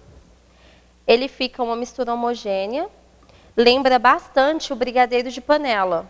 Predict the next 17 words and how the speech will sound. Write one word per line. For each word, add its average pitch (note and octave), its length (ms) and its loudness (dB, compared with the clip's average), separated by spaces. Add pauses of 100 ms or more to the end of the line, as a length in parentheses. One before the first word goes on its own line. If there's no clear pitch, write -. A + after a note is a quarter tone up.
o - 80 -10
ponto C#4+ 460 4
do C#4 40 -4
brigadeiro B3+ 480 -2
de B3 120 -8
panela. D#3+ 500 -4 (480)
Fica A#3 300 2
brilhoso. A3 800 -2 (1120)
E C#4 120 2
aí, E4 360 -2
como G4+ 240 4
esse B4 180 0
aqui - 180 -4
é C4 80 4
de A#3 140 -10
limão A#3 240 -2
siciliano G3+ 880 -4